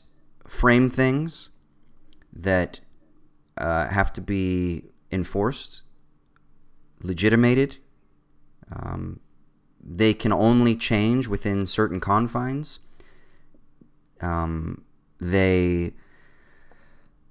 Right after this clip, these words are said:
they kind of, like, command or demand fidelity. And so it just seems to me that there's,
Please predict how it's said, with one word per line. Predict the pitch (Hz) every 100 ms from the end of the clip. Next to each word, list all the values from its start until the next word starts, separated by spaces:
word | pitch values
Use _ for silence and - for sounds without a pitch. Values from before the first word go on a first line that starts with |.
| -
they | - 120
kind | 143 127
of, |
like, | 117 - - -
command | - 117 107 104 110 123 131
or | 80 95
demand | 87 98 95 92 95 107 120 131 135 - _ _ _ -
fidelity. | - 85 92 95 131 160 - - - - - - - - - _ _ - -
And | 127 123
so | 139 135 110
it | 127
just | 147 -
seems | 160 175 170
to | -
me | 117 104
that | 104
there's, | 113 107 98 -